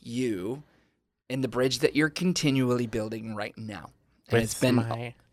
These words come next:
Speaker 2: grandmother.
Speaker 1: Right. So before we get
Speaker 2: Your
Speaker 1: into
Speaker 2: mother.
Speaker 1: Yes, your,
Speaker 2: <laughs>
Speaker 1: my mother, your grandmother. Before that, we want to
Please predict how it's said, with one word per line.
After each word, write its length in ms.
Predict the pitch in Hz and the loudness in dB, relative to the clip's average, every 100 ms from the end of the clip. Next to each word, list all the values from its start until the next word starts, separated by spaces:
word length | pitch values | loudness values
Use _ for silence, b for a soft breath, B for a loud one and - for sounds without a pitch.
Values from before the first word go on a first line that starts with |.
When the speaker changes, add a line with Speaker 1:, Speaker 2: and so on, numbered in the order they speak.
| _ _ | _ _
Speaker 2:
grandmother. 800 | - 107 107 113 101 - - - 110 | 0 2 2 0 -4 -10 -12 -10 2
Speaker 1:
Right. 580 | 123 131 127 117 - - b b | 8 8 6 -4 -12 -18 b b
So 120 | 156 | 4
before 240 | 151 220 | 8 10
we 80 | 226 | 10
get 160 | 180 117 | 6 8
Speaker 2:
Your 100 | 143 | 10
Speaker 1:
into 100 | 131 | 10
Speaker 2:
mother. 340 | 107 - - - | 6 2 -8 0
Speaker 1:
Yes, 360 | 135 113 - 123 | 6 6 4 4
your, 260 | 139 147 - | 4 4 0
Speaker 2:
<laughs> 120 | - | -4
Speaker 1:
my 180 | 123 151 | 6 8
mother, 280 | 160 135 131 | 10 10 8
your 180 | 123 131 | 4 0
grandmother. 480 | 135 135 113 101 - b - | 0 0 -2 -6 -10 b -8
Before 320 | 131 196 220 | 2 8 10
that, 200 | 180 143 | 10 10
we 80 | 151 | 10
want 240 | 151 156 - | 10 8 6
to 580 | 151 143 139 127 123 | 4 6 6 2 -4